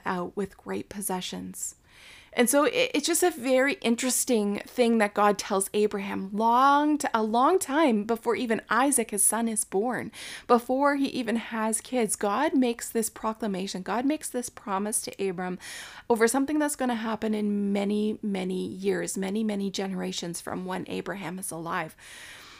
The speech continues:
And what we can know that is true is that when God <laughs> says something, it'll happen.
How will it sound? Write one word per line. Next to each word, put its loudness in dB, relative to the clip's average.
And 6
what 6
we -2
can 2
know 6
that 8
is 2
true 4
is 4
that 2
when 2
God 4
<laughs> -
says 4
something, 0
it'll 2
happen. -4